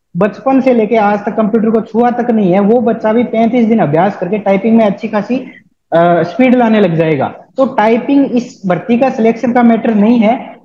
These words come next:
Typing एक phase है, जिस, जिसका, जिसको pass करके हमें अंतिम चयन तक पहुंचना है।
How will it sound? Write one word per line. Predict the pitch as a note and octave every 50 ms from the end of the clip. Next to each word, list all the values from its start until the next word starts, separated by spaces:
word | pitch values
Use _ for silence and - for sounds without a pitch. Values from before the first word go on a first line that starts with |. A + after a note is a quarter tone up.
| _ _ _ _ -
Typing | G#3+ G#3 A3+ A#3+ A#3+ - C#4 C4+ C4
एक | C4 C4 - - -
phase | G#3 A3+ C4 A#3 A3+
है, | A#3 A#3+ C4 A#3+ F#3 F#3+ F#3
जिस, | F3+ A3+ A3+ A#3 E3+ F#3
जिसका, | G3+ A#3+ A#3 - C4 B3+ B3+ G#3+ - - - - _ _ _ -
जिसको | F#3 A3+ A#3 - C#4+
pass | B3 - B3 B3+ B3 -
करके | - A3+ G#3 - B3+
हमें | A#3 G#3 F3+ G3 A3+ A#3
अंतिम | A3 A3 G#3+ A3 B3 A#3
चयन | A#3 A3 G#3+ G#3
तक | G3+ G#3
पहुंचना | G3+ - G3+ G#3+ G#3+ G3+ F#3+ F3 D3
है। | C3 B2+ A2+